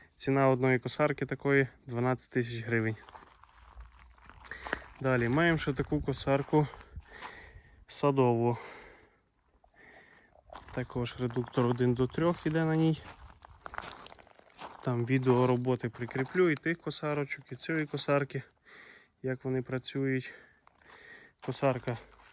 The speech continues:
гарно справляється. Вона слугує як і мульчер, так і косарка. Е, метр сорок захват ножа йде.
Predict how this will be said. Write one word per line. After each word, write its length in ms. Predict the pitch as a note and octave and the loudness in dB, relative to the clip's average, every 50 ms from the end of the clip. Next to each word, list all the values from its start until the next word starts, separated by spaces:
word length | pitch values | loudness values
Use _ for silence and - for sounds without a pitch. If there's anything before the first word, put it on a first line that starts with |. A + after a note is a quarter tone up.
| - - | -18 -12
гарно 380 | - B2 B2 C3 B2+ A#2+ A#2+ A#2 | -6 -2 0 2 2 2 0 -2
справляється. 760 | - - - B2+ A#2+ B2 B2 A#2+ A#2+ A#2 A2+ - - - A2+ - - _ _ - - - - - - - - - - | -4 -6 -4 -2 0 2 4 4 4 2 0 -2 -4 -8 -8 -8 -10 _ _ -18 -18 -16 -16 -18 -20 -20 -14 -6 -2
Вона 240 | B2 B2+ B2 A#2+ A#2 | 0 2 2 2 0
слугує 400 | - - B2+ A#2 A#2+ A#2+ A#2+ A#2 | 0 -2 0 0 2 2 4 4
як 200 | A#2 A2+ - - | 2 0 0 2
і 40 | |
мульчер, 500 | B2+ C3+ D3+ E3 E3 D3+ - E3 D#3+ D#3 - - - - _ _ - - - - - - - - _ - | 4 6 6 6 4 4 2 0 0 0 -2 -14 -20 -20 _ _ -20 -20 -20 -20 -20 -20 -20 -20 _ -4
так 260 | - B2+ B2 A#2+ - | -2 -2 -2 -2 -4
і 60 | A#2 | -6
косарка. 640 | - - A#2+ - - D#3+ D#3 D#3+ D#3+ - - D3+ C#3+ - - - - - - - _ _ _ - | -4 -4 -4 0 2 4 4 4 4 2 2 0 0 0 -4 -14 -14 -16 -16 -18 _ _ _ -10
Е, 300 | B2+ A#2 A2+ A2+ A2+ A2 | -8 -6 -4 -2 -2 0
метр 380 | A#2 B2+ C#3 C3+ - C3+ A#2 A#2 | 2 4 4 4 4 2 0 0
сорок 360 | - - B2 A#2 A#2 A2+ A2 | 0 0 2 2 2 2 0
захват 500 | A2 B2 A#2 - - C#3 D3 D3+ D3 - | 0 -2 -4 -2 0 2 2 2 2 0
ножа 340 | D3 D3 D3 C#3+ D3 D3 D3 | 0 0 2 2 2 2 2
йде. 280 | C#3+ C#3 D3+ D#3+ D#3+ | 2 2 2 2 0